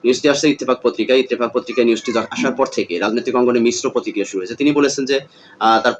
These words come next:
পরিচয় দিয়ে বলছি যে সাবেক স্বরাষ্ট্র বিএনপি সা-, ভাইস চেয়ারম্যান আলতাফ হোসেন চৌধুরী বলেছেন, "বিভিন্ন বিশ্ববিদ্যালয়ের ভাইস চ্যান্সেলর জামাতের লোক, বিভিন্ন আদালত ও উচ্চ আদালতের বিচারক যারা হচ্ছে তারা জামাতের লোক।"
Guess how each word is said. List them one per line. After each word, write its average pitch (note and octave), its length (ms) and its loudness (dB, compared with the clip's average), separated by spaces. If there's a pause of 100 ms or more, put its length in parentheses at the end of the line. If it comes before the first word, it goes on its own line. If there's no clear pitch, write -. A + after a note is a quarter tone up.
পরিচয় C#3 260 2
দিয়ে A#2+ 100 4
বলছি G2+ 240 0
যে A#2+ 60 -4
সাবেক B2+ 240 0
স্বরাষ্ট্র B2 360 2
বিএনপি A2+ 240 2
সা-, G#2+ 480 2 (300)
ভাইস B2+ 200 0
চেয়ারম্যান G#2 320 2
আলতাফ - 180 -4
হোসেন B2 140 -6
চৌধুরী B2 220 0
বলেছেন, A2+ 320 0
"বিভিন্ন A#2+ 300 2
বিশ্ববিদ্যালয়ের A#2 540 2
ভাইস G#2 180 2
চ্যান্সেলর A2+ 340 -4
জামাতের F#2+ 340 -4
লোক, D2+ 180 -10 (320)
বিভিন্ন C#3 260 4
আদালত C3+ 320 4
ও C#3+ 40 0
উচ্চ C3 160 -2
আদালতের B2 300 2
বিচারক A#2+ 320 0
যারা A2+ 160 2
হচ্ছে A#2 200 -8
তারা A2+ 140 0
জামাতের F#2+ 360 -4
লোক।" D#2 140 -10